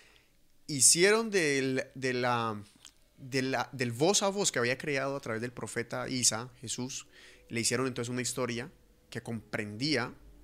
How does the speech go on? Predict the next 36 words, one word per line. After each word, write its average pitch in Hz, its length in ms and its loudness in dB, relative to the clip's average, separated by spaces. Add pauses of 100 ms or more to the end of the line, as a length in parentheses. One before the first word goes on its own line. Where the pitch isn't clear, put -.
(200)
en 113 200 -4
sí 156 420 4 (140)
la 120 140 0
totalidad 113 400 -2
de 123 80 2
todas 123 180 -4
las 123 100 -4
religiones 113 580 -6 (480)
para 113 180 0
poder 107 260 -4
crear 117 400 0 (680)
el 139 100 -4
proyecto 117 460 -4
de - 20 -6
la 120 60 -2
religión 104 340 -10
perfecta, - 460 -10 (680)
que 113 100 -8
fue 110 160 -8
la 110 80 -2
religión 110 300 -6
católica 113 420 -8
según 110 260 -10
ellos. - 360 -10 (580)
Porque 107 460 -4 (140)
él 123 160 -4
tiene 160 220 6
todos 208 260 4
los 190 160 2
objetos 139 400 -2
de 135 200 2
Hércules, 156 380 0
él 127 80 -6
tiene 139 200 -4
todos 135 260 -4
los, 120 120 -6